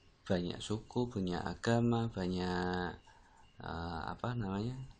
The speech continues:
pulau, nah, ada provinsi dan sebagainya, banyak sekali. Nah, di Indonesia itu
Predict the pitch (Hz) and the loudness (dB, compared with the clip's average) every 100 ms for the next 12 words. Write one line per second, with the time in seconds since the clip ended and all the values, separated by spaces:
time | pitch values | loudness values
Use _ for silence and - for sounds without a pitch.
0 | - 95 101 110 117 117 120 131 - - | -4 0 2 2 4 4 2 -4 -14 -16
1 | 92 95 87 82 82 87 85 85 85 - | -14 -12 -10 -10 -6 -4 -2 -2 -4 -6
2 | - - - - - - - - - 87 | -12 -20 -20 -20 -20 -20 -20 -12 -6 -2
3 | 104 104 110 90 - - 87 95 98 92 | -2 0 -2 -2 -4 -8 -6 -6 -2 -2
4 | 98 - 117 113 95 - - 78 82 85 | -2 0 2 2 0 -8 -14 -8 -6 -8
5 | - - - - - 98 92 92 92 90 | -12 -20 -20 -20 0 4 4 4 2 2
6 | 87 85 87 87 92 - 101 110 117 | 0 0 -2 -2 -2 -2 -2 -2 -4